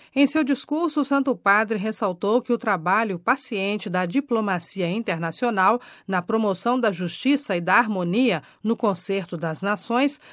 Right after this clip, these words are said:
se baseia na convicção partilhada da unidade de nossa família humana e da dignidade inata de cada um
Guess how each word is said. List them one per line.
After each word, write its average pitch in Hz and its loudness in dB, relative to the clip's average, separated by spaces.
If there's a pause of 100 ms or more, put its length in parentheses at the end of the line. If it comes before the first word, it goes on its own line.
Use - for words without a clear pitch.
(100)
se 294 0
baseia 254 2
na 254 2
convicção 262 0
partilhada 202 0
da 180 2
unidade 208 2 (220)
de 175 -4
nossa 220 0
família 190 -2
humana 185 0 (240)
e 202 -4
da 180 0
dignidade 185 0
inata 196 0
de 180 -6
cada 240 0
um 214 -2